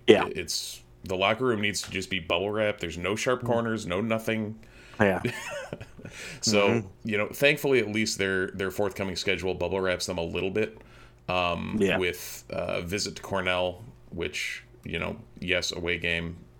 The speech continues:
Speaker 2: but also against, I think, currently in the thirties Cornell, which that's manageable. Same thing with Louisville. Uh, they think they're in the mid twenties. Uh, so we're back home against them and then home against UAlbany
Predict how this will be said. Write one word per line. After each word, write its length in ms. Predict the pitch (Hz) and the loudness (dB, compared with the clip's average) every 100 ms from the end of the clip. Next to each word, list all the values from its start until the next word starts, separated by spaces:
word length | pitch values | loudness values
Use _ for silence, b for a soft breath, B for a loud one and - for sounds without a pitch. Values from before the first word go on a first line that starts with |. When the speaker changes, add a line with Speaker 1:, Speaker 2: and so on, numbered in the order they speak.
| - | -8
Speaker 2:
but 160 | - 90 | -4 -2
also 380 | 85 87 90 87 | -2 -2 -2 -4
against, 460 | 82 87 - - | -4 -6 -6 -8
I 60 | 85 | -8
think, 300 | - 87 - | -6 -8 -8
currently 580 | - 85 - 85 87 87 | -6 -6 -4 -6 -4 -6
in 120 | 90 | -6
the 100 | 87 | -8
thirties 480 | - 92 92 87 - | -6 -6 -6 -6 -6
Cornell, 440 | - 85 82 85 | -6 -4 -4 -4
which 360 | 85 85 - - B B B B B B | -4 -6 -8 -10 B B B B B B
that's 480 | - 95 - - - - - - | 2 2 2 -4 -6 -12 -20 -12
manageable. 580 | 92 90 87 82 82 87 | -4 -2 -2 -2 -4 -4
Same 260 | - 92 82 | -2 -2 -2
thing 160 | 92 | -2
with 280 | 82 82 - | -4 -8 -8
Louisville. 540 | 95 90 85 87 85 85 - | -4 -2 0 -2 -2 -6 -8
Uh, 260 | 85 82 | -4 -4
they 120 | 82 85 | -4 -6
think 200 | - - | -8 -6
they're 100 | 95 | -6
in 60 | 90 | -4
the 60 | |
mid 180 | 92 87 | -6 -6
twenties. 560 | - 107 110 110 101 - B B B B - | -4 -2 0 0 -4 -8 B B B B -10
Uh, 160 | - | -8
so 140 | - 92 | -4 -4
we're 120 | 90 | -2
back 220 | 92 92 | 0 0
home 180 | - 120 | 0 -2
against 260 | 107 98 - | 0 -2 -2
them 260 | 87 85 - | -2 -2 -4
and 180 | 85 | -4
then 320 | 85 82 87 90 - | -4 -4 -4 -8 -12
home 220 | - 98 87 | -6 -4 -4
against 260 | 85 85 | -4 -4
UAlbany 580 | 82 98 104 90 85 87 | 0 0 2 -2 -4 -6